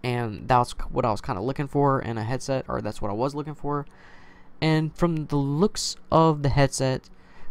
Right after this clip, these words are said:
like the ear couplings, and comparing it to what I have, I feel like it'd be pretty similar. I feel like it'd be pretty comfortable. And, you know, also comes with a free gaming mouse pad.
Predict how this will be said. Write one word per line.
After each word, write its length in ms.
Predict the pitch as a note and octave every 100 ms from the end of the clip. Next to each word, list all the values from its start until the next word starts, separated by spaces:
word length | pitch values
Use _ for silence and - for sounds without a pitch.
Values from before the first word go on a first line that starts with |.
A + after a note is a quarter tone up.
| -
like 120 | C3
the 100 | -
ear 260 | - D#3 D3 -
couplings, 600 | - D3+ D3+ D3 C#3+ C#3+ - - - - - - -
and 360 | C#3 B2+ B2+ -
comparing 380 | - D3 C#3+ C#3
it 100 | -
to 240 | - C3
what 100 | B2
I 60 | A2+
have, 480 | - C#3 C#3 C#3 -
I 60 |
feel 180 | - C#3+
like 280 | C#3 C#3 -
it'd 160 | - C#3+
be 120 | C3+
pretty 280 | - G3+ F#3+
similar. 540 | - D#3 D3+ D3+ D3+ -
I 60 |
feel 160 | - C#3+
like 140 | C#3
it'd 100 | B2
be 60 | A#2
pretty 360 | - - D3 C3+
comfortable. 760 | - F3+ F3 E3+ F3 F3 F3 - - - - - - - - - -
And, 520 | C#3+ D3+ D#3 D3+ D3+ - -
you 120 | D3
know, 320 | D#3+ D#3 D#3+ - - - - -
also 200 | - G#3
comes 240 | G#3 G3
with 240 | F#3+ G3 F#3+
a 160 | F#3+
free 220 | F#3 - F#3+
gaming 280 | E3 F#3
mouse 200 | F#3+ G3
pad. 280 | - A#2+ C3